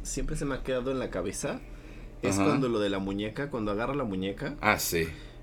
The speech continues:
Speaker 1: Cuando agarra la muñeca, no sé, o sea, e-, e-, ese, esas, ese simbolismo de agarrar la muñeca sabiendo que ya se, ya se atacó a, ya, o sea, ya mató a todos. En,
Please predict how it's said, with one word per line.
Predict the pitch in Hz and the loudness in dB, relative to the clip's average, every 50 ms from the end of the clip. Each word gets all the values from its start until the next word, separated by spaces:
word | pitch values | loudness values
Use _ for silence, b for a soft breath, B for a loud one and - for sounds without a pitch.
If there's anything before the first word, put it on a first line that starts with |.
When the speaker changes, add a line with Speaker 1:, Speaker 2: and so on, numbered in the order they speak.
| - - - - - - | -16 -16 -16 -14 -10 -2
Speaker 1:
Cuando | - 139 131 131 131 127 | 0 2 4 4 4 2
agarra | 127 151 160 180 | 2 2 2 2
la | 190 175 | 2 2
muñeca, | 147 120 110 110 113 120 120 147 147 | 2 2 2 2 0 0 0 0 0
no | 143 139 147 | 0 0 0
sé, | 151 - 156 151 143 - | 0 0 0 0 2 2
o | - 127 | 0 0
sea, | - 156 120 | -2 -2 -2
e-, | - 101 - - - | -2 -2 -4 -2 -6
e-, | 98 - - | -6 -4 -2
ese, | 156 170 160 - 196 196 - - 160 | -2 -2 -2 0 -2 -2 0 0 0
esas, | 165 160 185 180 175 - | -2 -2 -4 -4 -4 -2
ese | - 156 156 165 | -2 -2 -2 -2
simbolismo | 160 156 - 151 139 123 113 110 110 107 104 104 110 123 127 127 143 143 139 | -4 -2 -2 0 0 0 0 0 2 2 2 2 2 0 0 0 0 0 0
de | 135 127 | 0 0
agarrar | 110 113 101 101 110 113 113 | 0 0 0 0 0 -2 -2
la | 123 127 | -2 -2
muñeca | 123 117 110 104 104 107 113 113 - 117 | -2 0 0 0 0 0 -2 -2 -4 -6
sabiendo | 110 - 101 101 107 110 117 120 | -4 -4 -2 -2 -2 -2 -2 -2
que | 117 - 104 104 - - 104 101 | -4 -4 -6 -6 -4 -6 -6 -4
ya | - 104 107 120 | -2 -2 -2 -2
se, | 127 - 139 - - - | -2 -4 -6 -6 -8 -6
ya | - 120 131 143 | -4 -4 -2 -2
se | 151 165 | -2 -2
atacó | 156 151 151 117 104 - 120 123 | -2 -2 -2 -4 -4 -2 0 0
a, | 135 123 - - | 0 -2 -2 -2
ya, | 120 117 | -2 0
o | 117 110 | 0 0
sea, | - 120 | 0 0
ya | 117 131 151 | 0 0 0
mató | 170 160 156 143 139 | 0 0 0 0 -2
a | 127 | 0
todos. | - 117 113 113 170 240 - - - - - B B B B B B B B B B B B B B B B B B B B - - - - - - - - - - - - - - | 2 2 2 2 2 2 0 -2 -6 -10 -12 B B B B B B B B B B B B B B B B B B B B -16 -16 -16 -14 -14 -14 -14 -14 -14 -14 -16 -16 -10 -4
En, | - 143 127 120 | -2 0 2 2